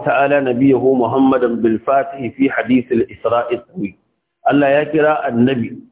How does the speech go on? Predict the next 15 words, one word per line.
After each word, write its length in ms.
da 100
mai 240
buɗe 520
al'amara 560
a 40
cikin 240
hadisi 600
na 120
Isra'i 680
dogo. 440
Min 180
riwayat 480
Rabi' 480
bin 160
Anas 320